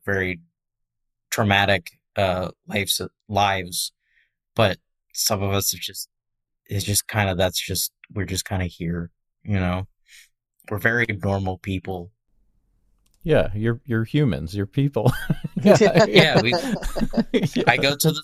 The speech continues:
Speaker 1: store, I buy my food. That's it.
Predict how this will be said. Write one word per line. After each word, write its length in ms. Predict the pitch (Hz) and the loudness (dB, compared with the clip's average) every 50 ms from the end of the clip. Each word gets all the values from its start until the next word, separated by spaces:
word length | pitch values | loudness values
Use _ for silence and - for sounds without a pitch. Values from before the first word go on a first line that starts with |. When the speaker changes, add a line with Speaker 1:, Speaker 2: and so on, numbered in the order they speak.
| - - _ | -12 -10 _
Speaker 1:
store, 480 | - 127 113 110 110 110 120 123 117 _ _ _ - - - - - 135 - - - - - - - - - - - - - - | -2 0 2 2 2 2 0 -2 -4 _ _ _ -20 -20 -8 -4 -4 -4 -4 -6 -18 -20 -20 -20 -20 -20 -20 -20 -18 -12 -4 0
I 120 | 113 113 110 | 0 0 2
buy 260 | 110 120 113 113 113 | 2 2 2 2 2
my 180 | 117 113 113 | 0 -2 -2
food. 540 | 113 - - 117 107 98 98 101 101 107 104 - - _ _ _ _ _ _ - - - - _ - - - - _ _ _ _ _ _ _ _ _ _ _ _ _ _ _ _ _ _ _ _ _ _ _ _ _ - | -2 -4 -4 -2 0 0 0 -2 -4 -6 -10 -12 -16 _ _ _ _ _ _ -20 -20 -20 -20 _ -20 -20 -20 -20 _ _ _ _ _ _ _ _ _ _ _ _ _ _ _ _ _ _ _ _ _ _ _ _ _ -16
That's 180 | - 104 - - | -12 -8 -6 -4
it. 160 | 143 117 - | -4 -4 -4